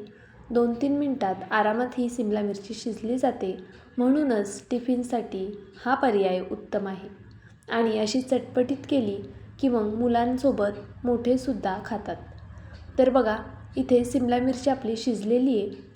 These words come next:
शेवटचा जिन्नस आपल्याला यामध्ये घालून घ्यायचा आहे. तर बघा, सिमला मिरची अगदी परफेक्ट अशी शिजलेली आहे.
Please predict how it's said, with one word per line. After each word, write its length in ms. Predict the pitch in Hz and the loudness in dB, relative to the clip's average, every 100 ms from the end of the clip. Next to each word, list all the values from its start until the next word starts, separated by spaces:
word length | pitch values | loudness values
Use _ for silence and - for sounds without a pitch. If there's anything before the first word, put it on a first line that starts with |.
| - - | -20 -4
शेवटचा 520 | 269 247 240 240 285 | 2 4 4 4 2
जिन्नस 400 | 269 269 240 240 | 4 0 0 -2
आपल्याला 300 | 233 214 214 | -2 0 2
यामध्ये 340 | 214 208 220 | 2 0 0
घालून 360 | 233 247 208 214 | 0 0 0 0
घ्यायचा 320 | 254 233 - | 0 0 -2
आहे. 100 | 190 196 - - - - - - - - - | -6 -8 -18 -20 -20 -20 -20 -20 -20 -20 -2
तर 120 | 240 | 0
बघा, 300 | 220 247 214 - - | 4 4 4 0 -10
सिमला 340 | - 262 247 247 | -2 2 4 4
मिरची 300 | 247 - - | 0 0 0
अगदी 380 | - 214 220 254 | 2 2 2 2
परफेक्ट 520 | 277 233 247 247 247 | 4 2 0 0 -2
अशी 280 | 220 220 226 | -2 -6 -6
शिजलेली 600 | - 220 220 233 240 214 | -4 -4 0 2 2 0
आहे. 320 | 220 - - | 0 -10 -18